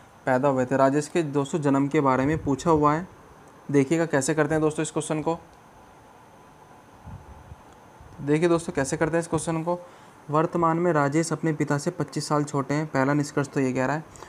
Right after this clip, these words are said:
दूसरा क्या कह रहा है दोस्तों, ज़रा ध्यान से देखना, कि श्री राजेश की बहन जो है दोस्तों, वो उन्नीस सौ चौहत्तर में पैदा हुई थी और उनके पिता उनसे पैंतीस साल, वह अपने पिता से दोस्तों कितने साल छोटी थी? कि,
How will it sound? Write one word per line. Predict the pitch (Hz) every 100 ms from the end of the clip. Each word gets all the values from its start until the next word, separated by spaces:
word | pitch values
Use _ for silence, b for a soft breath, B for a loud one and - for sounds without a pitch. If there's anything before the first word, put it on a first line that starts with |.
| B -
दूसरा | 147 143 170
क्या | 170
कह | 156
रहा | 147
है | 151
दोस्तों, | 147 156
ज़रा | 147
ध्यान | 139 131 131
से | 151
देखना, | 139 151 175 B B B B B -
कि | 185
श्री | - 151 160 190 - - - -
राजेश | 139 135 135 156 170 -
की | - 139
बहन | 135 139 165 143
जो | 139
है | 135
दोस्तों, | 135 131 - 143
वो | 147 175 - - - - - -
उन्नीस | 143 147
सौ | 170
चौहत्तर | 147 139 156
में | 156
पैदा | 139 131 151
हुई | 151 156
थी | 180 170
और | 147
उनके | 147 151 147 185 185 151 -
पिता | 139 156
उनसे | 156 147 165
पैंतीस | 143 135 143 135
साल, | 143 160 214 - B B B B -
वह | 139
अपने | 143 165
पिता | - 143
से | 151
दोस्तों | 151 160
कितने | 160 160
साल | 156 165
छोटी | 160 160 190
थी? | 175 131 B B B - - - - - - - - - - - - - - - - - - -
कि, | -